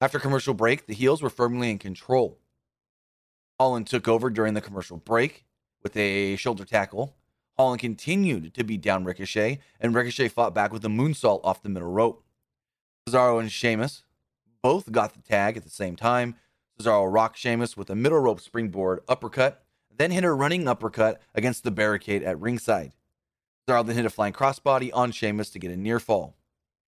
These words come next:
Sheamus went for the Irish Curse backbreaker, and Cesaro countered into a small package for a near fall. Sheamus then rocked Ricochet with a jumping knee that looked really good.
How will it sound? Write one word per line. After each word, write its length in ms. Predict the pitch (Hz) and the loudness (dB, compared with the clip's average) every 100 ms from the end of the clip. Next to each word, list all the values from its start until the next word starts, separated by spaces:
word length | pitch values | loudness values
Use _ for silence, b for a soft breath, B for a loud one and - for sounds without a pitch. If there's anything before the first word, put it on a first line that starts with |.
| _ _ | _ _
Sheamus 280 | 147 147 131 | -2 0 0
went 100 | 139 | -4
for 80 | 117 | -4
the 100 | 101 | -2
Irish 280 | 120 120 - | 0 0 -2
Curse 260 | - - | -6 -6
backbreaker, 720 | 87 113 120 - 98 87 123 - _ _ _ _ _ _ _ _ - | -2 0 0 -2 -6 -4 -8 -10 _ _ _ _ _ _ _ _ -8
and 260 | 104 107 107 | -4 -4 -4
Cesaro 400 | 117 120 135 - | -2 2 2 2
countered 300 | 113 113 123 | -2 0 -2
into 180 | 120 | -2
a 60 | 123 | -2
small 240 | - 117 | 2 0
package 360 | 120 101 104 98 | 2 0 -2 -6
for 140 | 95 | -6
a 20 | 98 | -2
near 200 | 120 - | -2 0
fall. 320 | 110 90 - _ _ _ 147 | -2 -2 -10 _ _ _ -2
Sheamus 200 | 143 135 | 0 0
then 120 | 131 | 0
rocked 240 | 123 113 | 2 0
Ricochet 500 | 95 131 160 156 135 | -2 -2 0 -2 0
with 180 | 117 107 | 0 -2
a 60 | 107 | -2
jumping 400 | 107 107 104 104 | 0 0 -2 -4
knee 140 | 101 | -2
that 100 | 139 | 0
looked 160 | 123 117 | 0 0
really 240 | 135 156 | 0 0
good. 360 | 87 147 165 | 0 -2 -2